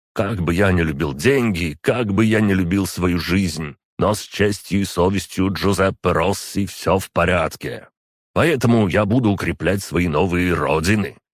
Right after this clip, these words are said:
Да, не бесплатно, но так и мои <laughs> люди там трудятся, знаете ли, тоже под страхом ежедневной смерти. Но на вашей территории», он просветлел,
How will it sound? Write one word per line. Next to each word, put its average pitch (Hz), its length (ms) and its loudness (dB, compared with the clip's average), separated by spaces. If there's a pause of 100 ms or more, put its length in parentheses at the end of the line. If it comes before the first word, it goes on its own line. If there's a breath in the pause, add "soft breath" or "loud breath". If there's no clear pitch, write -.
(200)
Да, 78 380 0
не 139 160 0
бесплатно, 85 960 -2
но 117 500 0
так 151 260 0
и 139 60 4
мои 117 560 0 (160)
<laughs> - 180 -10
люди 104 720 0
там 123 260 2
трудятся, 113 640 0
знаете 101 440 2
ли, 95 300 2 (120)
тоже 131 380 2
под 82 180 -2
страхом 76 480 -2
ежедневной 78 760 -2
смерти. - 720 -6 (460)
Но 101 320 2
на 76 160 -2
вашей 143 440 0
территории», 90 960 0 (160)
он 85 220 0
просветлел, 76 800 -4